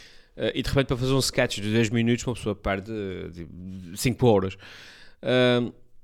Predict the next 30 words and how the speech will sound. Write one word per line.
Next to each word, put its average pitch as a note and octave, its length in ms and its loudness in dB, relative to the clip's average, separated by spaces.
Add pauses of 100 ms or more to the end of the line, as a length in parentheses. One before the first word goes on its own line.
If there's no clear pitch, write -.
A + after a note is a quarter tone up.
(1000)
é, A#2 200 2
o A#2 60 -6
chroma A#2 280 2
key A2+ 180 -2
ajuda G#2 240 2
bastante C3 400 0
porque - 180 -16
a D#2 180 -10
câmera F#2+ 280 -6
fica G#2 240 -8
fixa, A#2+ 540 -8 (280)
eu F#2+ 160 -14
faço G2+ 260 -8
tudo G#2 180 -10
no G#2 60 -4
mesmo G2 240 -2
sítio A#2 260 -8
e G#2 40 -12
depois G2+ 200 -2
mudo G2+ 260 -2
o - 20 -2
fundo. E2+ 340 -10 (400)
Eh, F#2+ 160 -2
isso G2+ 200 -2
ajuda G2 220 0
bastante. - 360 -6 (140)
Não G2 140 -2
fica G#2+ 260 -4
tão, G2 720 -4 (640)
né, F2 220 -10